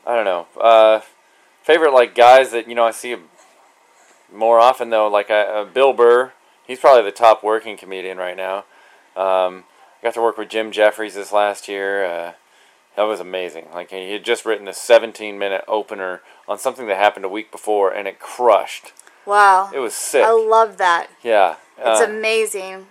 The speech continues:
Speaker 2: The
Speaker 1: some
Speaker 2: genius of something like that.
Speaker 1: Yeah, some people can do it, some can't. And I honestly think the people that can't do it,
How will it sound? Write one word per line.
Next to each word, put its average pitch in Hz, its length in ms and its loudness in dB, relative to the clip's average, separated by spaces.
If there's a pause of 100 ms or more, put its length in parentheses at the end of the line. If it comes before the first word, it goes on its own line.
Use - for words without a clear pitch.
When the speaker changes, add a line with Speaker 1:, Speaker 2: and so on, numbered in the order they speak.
(200)
Speaker 2:
The 151 60 -2
Speaker 1:
some 143 320 -2
Speaker 2:
genius 262 480 -8
of 180 140 -20
something 190 280 -8
like 185 220 -10
that. 180 300 -8 (120)
Speaker 1:
Yeah, 196 140 4
some 208 240 2
people 185 220 2
can 165 160 -8
do 175 120 2
it, 131 80 0
some 151 200 -2
can't. 147 260 0
And 127 100 -2
I 143 140 2
honestly 180 460 2
think 170 160 -8
the 147 80 -10
people 147 240 -2
that 120 100 -6
can't 135 280 -2
do 170 180 -2
it, 175 180 -4